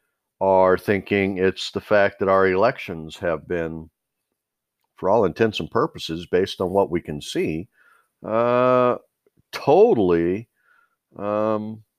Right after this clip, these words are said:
trashed. There's no accountability in the media. You know, it's, it's amazing how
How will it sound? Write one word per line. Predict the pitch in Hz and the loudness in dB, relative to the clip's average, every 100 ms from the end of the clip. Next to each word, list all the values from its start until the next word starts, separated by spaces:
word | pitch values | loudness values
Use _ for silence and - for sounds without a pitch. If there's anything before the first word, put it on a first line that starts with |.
| _ | _
trashed. | - - 240 - - - - _ _ _ _ _ - | -4 0 0 -4 -14 -16 -20 _ _ _ _ _ 2
There's | 131 135 135 123 - | 6 6 4 0 -8
no | 117 139 151 151 156 151 151 143 131 _ _ _ _ _ _ _ _ _ _ _ | -6 0 4 6 6 4 2 -2 -8 _ _ _ _ _ _ _ _ _ _ _
accountability | 131 - 160 165 139 113 147 208 120 104 120 127 - | -14 -6 0 0 0 2 2 4 2 -2 -4 -8 -6
in | 117 | -6
the | 107 | -4
media. | 107 131 196 95 85 110 127 - | -4 -6 -4 -2 -2 -4 -8 -14
You | 131 | -4
know, | 104 101 120 117 _ | 2 2 0 -4 _
it's, | 107 98 - | -8 -8 -12
it's | - 123 - | -6 -4 -4
amazing | 156 190 240 185 143 120 | -4 -4 -4 -4 -4 -2
how | 117 113 113 113 113 110 | 2 4 6 6 4 0